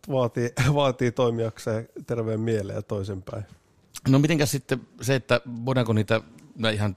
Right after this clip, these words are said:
Speaker 2: jos ajatellaan tämmönen rautalankamalli tai raaka-, raakalautamalli, niin voidaanko erottaa, Antti, se, että kumpi, kumpi siinä on tärkeämpi, ö, se fyysinen puoli vai se henkinen puoli?
Speaker 1: No, kyllä tietenkin, jos fyysinen terveys on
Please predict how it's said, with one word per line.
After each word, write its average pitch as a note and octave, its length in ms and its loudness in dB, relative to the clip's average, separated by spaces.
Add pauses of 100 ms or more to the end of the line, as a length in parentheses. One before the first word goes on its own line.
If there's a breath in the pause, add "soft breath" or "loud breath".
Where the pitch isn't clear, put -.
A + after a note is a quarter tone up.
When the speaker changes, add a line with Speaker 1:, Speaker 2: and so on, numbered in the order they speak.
Speaker 2:
jos G#2 120 -8
ajatellaan G2 320 -4
tämmönen G#2 220 0
rautalankamalli F#2 960 -2
tai F#2+ 120 -4
raaka-, A2+ 300 0
raakalautamalli, G2 960 0
niin F#2+ 180 -2 (440 loud breath)
voidaanko A#2+ 320 2
erottaa, A2+ 340 2
Antti, F#2 200 -4
se, F#2+ 100 -2
että F#2 180 -4
kumpi, G2+ 320 -2 (200)
kumpi F#2 220 0
siinä F2 200 -2
on E2+ 80 -4
tärkeämpi, E2+ 560 -2 (760 loud breath)
ö, F#2 180 -6
se E2+ 140 -6
fyysinen F2 400 0
puoli F2 240 -4
vai F2 120 -6
se F2 140 -4
henkinen D#2+ 340 -6
puoli? - 220 -20 (1300 loud breath)
Speaker 1:
No, A2+ 100 2
kyllä B2 160 2
tietenkin, C3 440 2
jos B2 160 -2
fyysinen C3+ 640 4 (400 loud breath)
terveys G#2 540 -4
on A2 160 -4